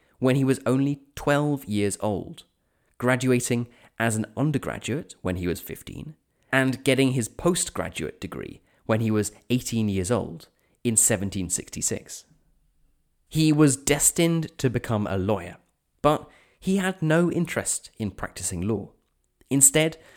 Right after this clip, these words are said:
preferring to work on ways to improve it and developing new frameworks to think about how rules and decisions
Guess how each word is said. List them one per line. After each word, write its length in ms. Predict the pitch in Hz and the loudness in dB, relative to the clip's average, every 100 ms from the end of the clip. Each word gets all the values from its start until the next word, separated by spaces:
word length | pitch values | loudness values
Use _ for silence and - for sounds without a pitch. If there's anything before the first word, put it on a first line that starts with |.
| - - | -10 -2
preferring 600 | 135 - 156 160 165 156 | 0 4 4 4 2 -2
to 140 | 131 | -2
work 360 | 113 131 131 - | 2 2 2 0
on 220 | 107 104 - - - | 0 0 -4 -20 -4
ways 380 | 113 123 123 120 | 4 6 6 2
to 320 | - 98 90 - _ | -2 -4 -4 -10 _
improve 560 | 104 104 - 214 208 - | -6 -6 -2 0 0 -2
it 340 | - - - _ - | -6 -12 -16 _ -4
and 240 | 110 110 - - - | 0 0 -2 -20 -4
developing 580 | 127 123 147 160 127 104 - _ | 0 4 4 4 0 -2 -6 _
new 400 | - 117 120 120 - | -2 4 6 4 2
frameworks 800 | - - 147 165 107 - - - | -6 -2 0 0 -2 -6 -6 -6
to 160 | - 98 | -4 -6
think 340 | - 135 135 | 0 0 0
about 320 | 104 104 101 - - | -4 -4 -4 -8 -16
how 480 | - 135 135 143 - | -4 0 2 0 -2
rules 640 | 117 117 117 113 110 - - - - | -2 0 0 0 -4 -8 -14 -20 -6
and 260 | 107 110 98 | -2 -2 -4
decisions 680 | 110 - 165 101 - - | -6 -2 -4 -4 -8 -12